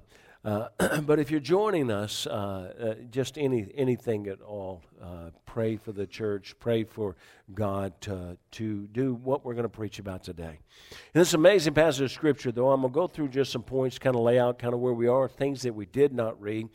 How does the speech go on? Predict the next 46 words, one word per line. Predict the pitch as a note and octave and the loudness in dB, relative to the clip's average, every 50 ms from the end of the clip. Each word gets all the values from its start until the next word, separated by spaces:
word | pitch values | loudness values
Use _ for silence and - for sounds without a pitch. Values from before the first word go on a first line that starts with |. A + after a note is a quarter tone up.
| - - - - - - - | -20 -20 -20 -20 -20 -14 -4
Lazarus | - B2 C#3 F3 G3 G3+ G3 F3+ D3+ D#3+ D3+ C3 C3 - | 2 4 4 4 4 2 -2 -2 0 -2 -2 -2 -2 -4
has | D3 B2 | -6 -4
been | A#2 C3 C#3 C3 | 0 0 0 0
brought | G#2+ B2 C#3+ D3 D3+ - A#2 | 2 2 2 2 2 0 0
back | B2 C#3 C#3+ B2+ - | 0 0 0 0 -4
from | - C#3 B2 | -6 -6 -2
the | A#2+ A2+ | -2 -2
dead, | G#2+ A2+ B2 C3 C3 A#2+ A2+ A2+ A2+ | 0 0 2 4 6 6 4 4 2
and | B2+ - C3 B2 - | -2 -4 -4 -4 -2
pretty | - F3 F3+ | -2 2 4
much | E3+ E3 D#3 - - | 4 4 4 2 0
everybody | D#3 D3+ D3 D3 D3 D3+ D3+ D3+ D3 | -2 0 0 2 2 2 2 2 0
knows | C#3+ C#3+ C#3+ C3+ C3+ A#2 A#2 | 0 2 0 0 0 -4 -6
about | B2 G2+ F#2 F#2+ F2+ D#2+ D2+ D2 | -6 -2 -2 -2 -2 -2 -6 -10
it. | D#2 D#2+ F#2 | -16 -16 -14
I | G2 | -10
mean, | G2+ G2 F#2+ | -8 -8 -6
he's | F#2+ A2+ C3 C#3+ C3+ A2 G#2 | 0 2 4 4 4 2 2
there, | A2+ A#2 A#2+ B2 C3 C3+ C#3+ | 4 4 4 4 2 -2 -4
and | C#3 A2 F#2+ | -8 -10 -10
he's | F#2+ G2+ A#2 B2+ A#2 | -6 -4 -4 -4 -4
present, | - - - - B2+ A#2 A#2+ B2 A2+ A#2 C3+ C#3 C3+ - | -6 -12 -8 -2 0 2 2 2 0 0 -2 -2 -2 -4
and, | - A2 A2 G#2 F#2 _ - - - - - | -4 -4 -4 -4 -6 _ -20 -20 -20 -10 -4
and | A2 A2+ | 0 2
everybody | A#2 A#2+ B2 C3 B2+ C3+ C3+ B2+ A2+ D3 | 2 2 2 4 2 2 2 4 2 2
<laughs> | |
knows | C#3 B2 D3 D3+ C#3+ A2 | 4 4 4 4 2 0
he | A#2+ A#2 | -2 -2
died. | A2+ B2+ B2+ C#3 C3+ A#2+ A2 G#2 G2+ | 2 2 2 4 4 2 2 2 0
And | G#2 G#2+ G#2 | 0 -2 -2
so, | - - C3 B2 A#2 G#2+ - - - - - - | -4 0 0 0 0 -2 -6 -18 -20 -16 -6 0
uh, | A#2 A#2 A2+ A2+ A2+ | 2 4 4 4 4
now, | A#2 B2+ C3+ C3 C3 C3 | 4 4 4 4 4 2
and | - - B2+ A#2+ A#2 | 2 2 0 0 0
he | A2 C3+ D#3 | 2 0 2
wasn't | E3 E3+ D#3+ C#3+ B2+ C3+ C#3 | 4 4 2 2 2 0 2
in | C#3 C3 | 2 2
the | B2+ A#2+ | 0 0
grave | A2+ B2+ C3 C#3 C#3 C3 - | 2 4 4 4 4 2 -2
for | - A#2+ A2 | -4 -8 -8
three | - - B2+ B2+ A#2+ | -4 -2 -2 0 2
minutes. | A2+ B2+ C3 B2+ A#2 G#2+ G#2 - - | 4 4 4 6 4 2 0 -2 -2
I | A#2 A2+ | -2 0
mean, | A2+ A2+ A2+ A2+ A2 | 0 0 0 0 -2
he, | A2 B2+ C3+ | 0 0 0
w-, | B2+ A#2+ A#2+ - | 0 -2 -6 -8